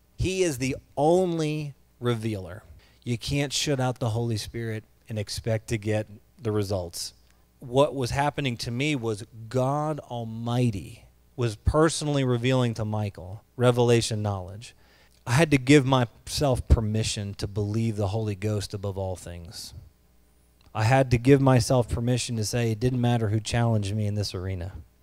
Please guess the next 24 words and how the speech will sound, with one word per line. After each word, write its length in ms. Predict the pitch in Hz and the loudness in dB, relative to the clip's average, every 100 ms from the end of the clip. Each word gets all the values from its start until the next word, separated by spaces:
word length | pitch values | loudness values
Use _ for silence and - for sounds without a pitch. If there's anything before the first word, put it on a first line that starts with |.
| _ _ | _ _
And 100 | 127 | -2
it 80 | 117 | -2
created 420 | - 147 135 131 | 2 4 6 6
me 120 | 123 120 | 6 6
a 60 | |
great 380 | 110 120 131 131 - _ _ _ | 4 4 4 2 -4 _ _ _
new 220 | 131 123 | 2 4
honor 360 | 117 113 104 101 | 2 0 -2 -4
for 180 | - 98 | -6 -6
him, 580 | 95 95 92 87 - - _ _ _ _ _ _ - | -4 -4 -6 -10 -14 -18 _ _ _ _ _ _ 0
that 120 | 113 | 2
he 180 | 139 139 | 2 0
would, 280 | 123 131 143 - _ _ _ _ _ _ - - | -2 -4 -10 -16 _ _ _ _ _ _ -18 -14
that 140 | - 139 | -10 -8
he 160 | 170 | -4
would 160 | 143 131 | -4 -4
spend 320 | - 117 131 | -6 -6 -6
the 60 | 110 | -4
time, 440 | 110 120 107 120 - _ _ _ _ _ _ | -6 -6 -8 -12 -18 _ _ _ _ _ _
that 160 | - 156 | -2 2
he 120 | 151 | 4
would 140 | 135 117 | 2 0
be 340 | 127 131 135 - - - _ _ _ _ - | -4 -4 -6 -10 -16 -20 _ _ _ _ -10
that 300 | 156 180 190 | -6 -6 -8